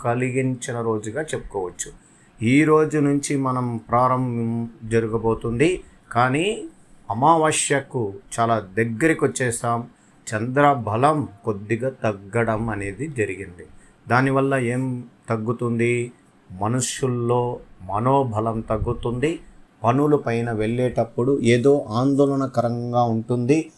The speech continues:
ఆ పనులు అవుతుందా కాదా అనే ఒక భావం మీ మనసులో కలగడానికి కూడా అవకాశం ఉంటుంది. అందువల్ల ఏమి ఇబ్బంది లేదు. సూర్య భగవానుడు, బుధ శుక్రుల కలయిక మనకు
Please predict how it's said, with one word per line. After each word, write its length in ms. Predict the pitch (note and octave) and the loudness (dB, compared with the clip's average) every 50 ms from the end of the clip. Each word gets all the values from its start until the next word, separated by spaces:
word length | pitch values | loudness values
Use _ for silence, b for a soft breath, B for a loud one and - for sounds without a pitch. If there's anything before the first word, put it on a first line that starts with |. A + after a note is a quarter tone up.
| b b b - | b b b 4
ఆ 80 | A#2 | 4
పనులు 420 | A#2 A#2 A#2 A2+ B2+ C#3+ D3+ D3 C3 | 4 4 2 0 2 4 4 4 4
అవుతుందా 640 | A#2 A2+ B2 A#2 - D3 C#3 C#3+ C#3+ C3+ - A#2 - - - | 4 4 2 0 2 2 4 4 6 6 6 4 4 0 -6
కాదా 440 | - - A2+ A#2+ B2+ C3+ C3 C3 C3+ | -2 2 4 6 6 6 4 4 4
అనే 280 | C3+ C3 B2+ A#2+ B2 A#2+ | 2 2 0 0 -2 -2
ఒక 260 | A#2 A2 A2 - A2 | -2 -2 -2 -2 -4
భావం 760 | G#2 G#2 G2+ F#2+ G2 A2 A#2 B2+ C#3+ D#3 D#3+ E3 E3 D3+ C#3 | -6 -6 -6 -2 4 6 8 8 8 6 4 2 2 2 2
మీ 120 | C3+ C3 C3 | 4 2 2
మనసులో 540 | B2 A#2+ A#2 B2 C3 - - D3 C#3 C3+ | 2 0 0 -2 -2 -2 0 0 0 0
కలగడానికి 600 | C3+ B2+ A#2+ A#2 A#2+ A#2+ A#2+ A#2 A#2 A2+ A2+ A2 - | 0 0 0 0 2 2 0 0 0 0 -2 -2 -2
కూడా 260 | - A2+ A#2 C#3+ - b b b b b b | -2 -2 -2 -2 -2 b b b b b b
అవకాశం 540 | G#2 A2 A2 - A#2+ A#2 - - B2 A#2 A2+ | 0 0 4 6 6 6 6 4 2 2 2
ఉంటుంది. 560 | G#2+ A2 A2+ A2 - A2+ G#2+ G#2+ G2+ G2+ G2+ - G#2 | 2 2 0 2 2 2 2 2 0 -2 -4 -6 -8
అందువల్ల 560 | G#2 G#2+ G#2+ A2 A2 A2+ A#2+ B2+ C#3+ - - - - _ - - - - - - - | -8 -4 -2 -2 0 2 2 4 2 2 2 -2 -12 _ -20 -20 -20 -20 -18 -8 -2
ఏమి 600 | G2+ G#2 A2+ B2 C3 C#3+ D3 D3+ D#3+ E3 E3 E3 D3+ | 0 2 4 6 6 4 4 4 2 2 2 0 0
ఇబ్బంది 540 | G#2+ G#2+ G2 F#2+ A#2 B2 B2+ B2 A#2 A#2 | -2 -4 -4 0 0 2 2 2 2 2
లేదు. 500 | A2+ A2 A2 A2+ A2+ G#2+ B2 C#3 D#3 - - - - - | 2 4 4 4 4 2 2 0 -2 -2 -6 -10 -14 -12
సూర్య 380 | - - A#2 A#2+ B2+ C3 C3 | -6 -2 0 2 4 4 4
భగవానుడు, 760 | A#2+ A#2 A2+ A2 A2+ B2 C3 C3 C3 C3+ C3+ C3+ C#3 D3+ D#3+ | 4 2 2 0 2 6 6 6 6 6 4 2 2 0 0
బుధ 280 | D3 A2+ G#2 G#2+ A2+ C3 | 0 0 0 2 2 2
శుక్రుల 500 | B2+ - B2+ B2+ - - B2+ B2+ B2 A#2+ | 2 0 0 -2 -2 -2 -2 0 0 0
కలయిక 520 | A#2 A#2+ A2+ A2+ A2 G#2+ G#2 - - G#2 - - - _ _ _ _ _ _ - - - | 0 0 0 0 0 -2 -2 -2 -4 -4 -4 -6 -10 _ _ _ _ _ _ -14 -6 0
మనకు 640 | G#2+ A#2 B2+ C#3+ C#3+ C#3 - C3+ B2+ A2 G#2 A#2 | 2 4 4 4 2 2 0 0 0 2 2 0